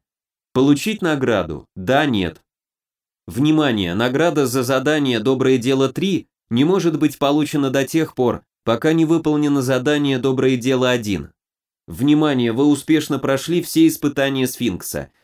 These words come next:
Мудрость плюс пять. Внимание! Вам открыт доступ в пещеру Сфинкса. Сделайте разумный выбор. Я улыбнулся, машинально отметив про себя, что сеть не заморачивается по половому признаку.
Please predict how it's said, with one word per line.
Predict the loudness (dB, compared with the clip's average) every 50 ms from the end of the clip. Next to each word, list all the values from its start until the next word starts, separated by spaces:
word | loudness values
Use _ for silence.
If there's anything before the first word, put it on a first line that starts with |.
| _ _ -4
Мудрость | 0 2 2 4 4 4 2 0 -2 -4 -2
плюс | 0 0 0 0 0
пять. | 0 0 0 0 -2 -6 -14 _ _ _ _ _ _ _ -14
Внимание! | -6 -2 2 2 4 4 2 2 2 2 0 0
Вам | 0 0 0 0 -2
открыт | -4 -4 -4 -2 -2 -2 0 2
доступ | 2 2 2 0 0 -2 -2 -2
в | -6 -12 -8
пещеру | -6 -6 -4 -2 0 0 0 0 0
Сфинкса. | -2 -4 -4 -4 -4 -4 -4 -8 -8 -6 -6 -6 -8 _ _ _ _ -12
Сделайте | -10 -2 0 2 2 4 2 0 0 0 0
разумный | 0 0 0 -2 -2 -2 -2 0 0
выбор. | 0 2 0 0 0 -2 -6 -8 -12 _ _ _ _ _ _ _ _ _ _ _ _ _ _ _ _ -12
Я | -6 -2 0 2 2 2
улыбнулся, | 4 2 2 0 0 0 0 0 -2 -4 -8 -12 -14 -18 _ _ _ _
машинально | -4 -2 0 0 2 2 2 2 2 0 0 0
отметив | -2 0 0 0 0 0 -2 -4 -4 -2
про | -2 -2
себя, | -2 0 0 0 0 0
что | 0 0 -2 -2
сеть | 0 0 2 2 2 0 -2 _ _ _ -2
не | 0 2 2
заморачивается | 2 2 2 2 2 2 2 0 0 2 2 2 2 2 2 -2 -4
по | -2 -2
половому | -2 0 2 2 2 2 2 2 2 2 0
признаку. | 0 0 0 0 0 -2 -4 -4 -4 -4 -6 -6 -8